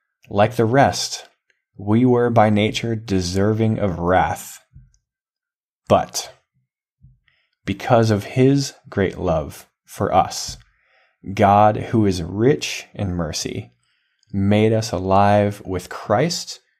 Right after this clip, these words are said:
Even when we were dead in transgressions, it is by grace you have been saved. Listeners, if you hear those words, if you hear, a, like, just the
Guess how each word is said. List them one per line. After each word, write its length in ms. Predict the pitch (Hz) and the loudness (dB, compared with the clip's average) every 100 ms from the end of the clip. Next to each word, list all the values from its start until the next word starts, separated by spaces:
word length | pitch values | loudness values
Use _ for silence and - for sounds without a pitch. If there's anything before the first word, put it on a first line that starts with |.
| _ _ _ _ _ _ _ _ | _ _ _ _ _ _ _ _
Even 460 | 113 123 131 135 120 | 2 4 4 2 2
when 520 | 101 95 95 95 - _ _ - - | 2 2 0 -4 -10 _ _ -20 -8
we 160 | 110 101 | 0 2
were 140 | 92 | 2
dead 380 | 90 104 110 110 | 2 4 4 4
in 200 | - 101 | 0 -4
transgressions, 880 | - 95 87 85 90 87 - 92 92 | -2 -2 -2 0 0 0 0 -2 -2
it 160 | 95 92 | -2 -2
is 140 | 90 | -2
by 220 | - 87 | 0 -2
grace 880 | 87 90 87 98 95 78 - - - _ _ _ _ | -2 -4 0 4 4 0 -4 -8 -14 _ _ _ _
you 180 | - 98 | -6 -4
have 320 | 92 95 90 | 0 2 2
been 160 | 90 87 | 0 0
saved. 500 | - 90 - - - _ _ _ _ _ _ | 0 -2 -2 -6 -12 _ _ _ _ _ _
Listeners, 520 | 113 110 110 107 98 | 2 2 2 2 2
if 220 | 98 - 117 | -2 -4 0
you 240 | 143 156 | 2 2
hear 560 | 151 - 120 120 131 120 | -2 -4 2 4 4 6
those 320 | 113 110 98 | 4 4 0
words, 640 | 92 92 87 87 - - - | -4 -4 -4 -8 -10 -12 -8
if 240 | - - | -8 -4
you 100 | 113 | -2
hear, 460 | 113 - 127 131 113 | -2 2 4 6 4
a, 140 | 95 - _ _ _ | 2 -6 _ _ _
like, 240 | - - - _ - | -10 -10 -10 _ -6
just 320 | 120 113 - | -2 -2 -4
the 420 | 110 98 92 76 | 0 2 2 -2